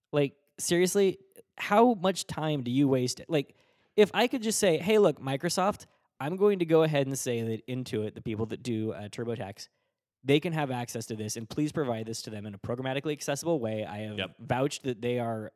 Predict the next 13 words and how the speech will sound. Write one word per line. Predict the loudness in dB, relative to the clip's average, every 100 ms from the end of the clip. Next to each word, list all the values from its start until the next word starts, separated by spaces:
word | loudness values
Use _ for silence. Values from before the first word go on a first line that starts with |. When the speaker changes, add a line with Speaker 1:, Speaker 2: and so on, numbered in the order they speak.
| -10
Speaker 1:
requesting | -8 -4 -4 -4 -6
on | -6 -6
my | -6 -6
behalf," | -6 -6 -8 -8 -10 -14 -20 _ _ _ _
and | -10 -10 -12 -16 _ _
Speaker 2:
I, | -4 0
I | 2
wish | 2 2 0
everything | 4 4 4 0 -2
could | -8 -2
do | -2
that. | 0 0
And, | 0